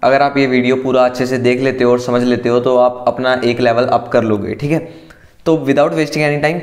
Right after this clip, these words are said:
let's start। तो सबसे पहले बात आती है कि notes क्या होते हैं, Notes कह लो या फिर स्वर कह लो। मैं थोड़ा सा Indian classical music का reference लूँगा, स्वर equals to notes,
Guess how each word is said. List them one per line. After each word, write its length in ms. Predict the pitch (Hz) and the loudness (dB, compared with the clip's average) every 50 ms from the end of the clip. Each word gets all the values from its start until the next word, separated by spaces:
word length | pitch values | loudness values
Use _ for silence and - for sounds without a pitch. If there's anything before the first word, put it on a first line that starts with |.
| - - - - | -10 -10 -6 -4
let's 160 | 127 131 - | -4 -2 -2
start। 200 | - 139 135 160 160 - - - - - - | 0 0 0 0 -2 -6 -12 -14 -16 -18 -14
तो 60 | - 156 | -10 -6
सबसे 280 | 165 170 165 185 220 | -6 -4 -2 -2 -2
पहले 200 | 190 196 190 196 | -2 -2 -2 -2
बात 260 | 180 151 151 151 151 | 0 0 0 0 0
आती 160 | 160 160 165 160 | -2 -4 -4 -4
है 100 | 160 160 | -4 -2
कि 80 | 180 | 0
notes 300 | 175 156 143 139 139 - | 0 2 2 0 0 -2
क्या 120 | - 151 127 | -2 -2 -2
होते 200 | 117 120 120 113 | -2 -4 -6 -8
हैं, 320 | 110 107 - - - - _ _ _ _ _ _ _ _ _ _ _ - _ - | -8 -8 -10 -14 -20 -20 _ _ _ _ _ _ _ _ _ _ _ -20 _ -6
Notes 300 | 123 127 131 139 135 - | -2 0 0 0 -2 -2
कह 120 | - 147 | -2 -2
लो 160 | 139 147 160 160 | -2 -2 -2 -2
या 120 | 143 139 | -2 -2
फिर 120 | 143 147 | -2 -4
स्वर 240 | 143 - 143 131 123 | -4 -2 -2 -2 -2
कह 140 | - 127 117 | -2 -4 -4
लो। 220 | 113 113 110 113 - - - - - - - 143 | -2 -2 -4 -6 -8 -16 -20 -20 -20 -14 -8 -4
मैं 400 | 147 160 170 165 165 160 - - - | -2 -2 -2 -2 -6 -10 -10 -4 -2
थोड़ा 180 | 151 147 156 | 0 0 0
सा 280 | 151 156 165 165 160 160 120 | 0 0 0 -2 -2 -4 -2
Indian 240 | 135 139 147 151 147 | 0 0 0 0 2
classical 340 | 143 143 - 156 160 165 | 0 -2 -2 0 0 0
music 300 | 160 151 139 143 143 143 | 0 0 0 0 -2 0
का 420 | - 151 165 180 175 160 - - - - - 131 | 0 0 0 0 -2 -8 -14 -16 -16 -10 -4 -2
reference 440 | 135 135 - 160 151 156 156 - | -2 0 0 -2 -2 -2 -2 -2
लूँगा, 520 | 143 131 127 131 131 139 170 - - - - - - - | -2 0 0 0 0 -2 -2 -4 -10 -16 -18 -20 -20 -18
स्वर 600 | - - - 143 151 165 175 180 165 - - - - - - - - - - - - - _ - - - - - _ - | -12 -6 -2 0 0 0 0 -4 -8 -10 -14 -16 -20 -20 -20 -20 -20 -20 -20 -20 -20 -20 _ -20 -20 -20 -20 -16 _ -8
equals 340 | 123 127 - 143 139 139 139 - | -8 -6 -2 -2 -2 -2 -2 -4
to 180 | 151 156 151 143 123 | -2 -2 0 0 0
notes, 240 | 113 107 101 101 | -2 -2 -4 -6